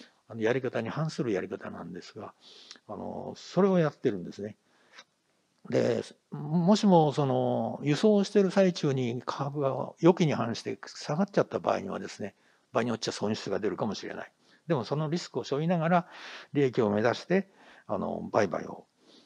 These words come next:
あの、やってるんです。ですから、そうすると、あの、輸送時間が短ければ短いだけですね、そのリスクが小さくなるんですね。で、こうやって、あの、日本の商社はですね、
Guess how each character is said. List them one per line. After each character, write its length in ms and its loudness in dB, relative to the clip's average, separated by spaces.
あ 80 -12
の、 140 -8
や 60 -6
っ 40 -14
て 140 0
る 60 -4
ん 40 -8
で 100 -12
す。 160 -20
で 100 0
す 80 -6
か 60 4
ら、 40 0
そ 140 -2
う 40 -6
す 100 -4
る 100 0
と、 580 0
あ 40 4
の、 680 0
輸 100 0
送 240 2
時 100 0
間 120 4
が 80 2
短 360 2
け 100 4
れ 60 2
ば 100 4
短 380 2
い 60 2
だ 100 -2
け 120 -2
で 80 -4
す 120 -8
ね、 380 -6
そ 180 0
の 80 0
リ 140 2
ス 80 -4
ク 80 -4
が 60 0
小 160 -4
さ 160 -4
く 80 -4
な 100 -2
る 140 -12
ん 60 -10
で 100 -16
す 120 -18
ね。 120 -14
で、 100 -4
こ 180 2
う 40 6
や 100 6
っ 120 -4
て、 280 2
あ 100 -2
の、 460 0
日 60 2
本 140 4
の 80 4
商 200 2
社 120 0
は 120 2
で 80 0
す 100 -8
ね、 260 0